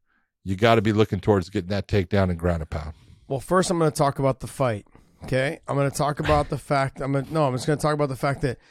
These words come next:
Speaker 2: Kamaru Usman's wrestling pedigree is way better than Leon's. We saw that in the
Speaker 1: No
Speaker 2: first
Speaker 1: doubt.
Speaker 2: fight. There's no doubt, okay?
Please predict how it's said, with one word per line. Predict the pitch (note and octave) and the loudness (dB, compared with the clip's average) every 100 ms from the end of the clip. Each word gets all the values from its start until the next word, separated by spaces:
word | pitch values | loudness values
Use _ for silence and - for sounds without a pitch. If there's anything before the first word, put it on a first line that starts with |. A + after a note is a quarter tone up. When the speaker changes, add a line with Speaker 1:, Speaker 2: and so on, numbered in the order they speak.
| _ _ - | _ _ -4
Speaker 2:
Kamaru | D3 E3+ F#3+ | 4 6 8
Usman's | F#3 E3+ F3+ F#3 B2+ | 6 6 6 6 4
wrestling | A#2+ E3+ - F#3 F3 | 2 2 2 0 2
pedigree | F3 F3 E3 F3+ G3+ | 2 2 2 2 0
is | G3 C3+ | -2 -6
way | A2 C#3+ D3+ | -2 2 2
better | C#3+ D3 C#3+ | 4 2 2
than | C3+ C3+ | 0 0
Leon's. | C#3 C#3 C#3+ A#2+ | 2 2 0 -2
We | |
saw | B2 - C#3 | -4 -2 0
that | C3+ C3 | 0 -2
in | C3 | 0
the | |
Speaker 1:
No | E3 F#3+ | 4 6
Speaker 2:
first | F3 | 8
Speaker 1:
doubt. | C#3+ | 6
Speaker 2:
fight. | C3 A2 - - - - - - | 4 -4 -8 -18 -20 -20 -20 -10
There's | B2+ C3+ | -6 2
no | D#3+ D3+ | 2 4
doubt, | C#3 A2 - - | 2 0 -6 -4
okay? | D3 F3+ | -2 -2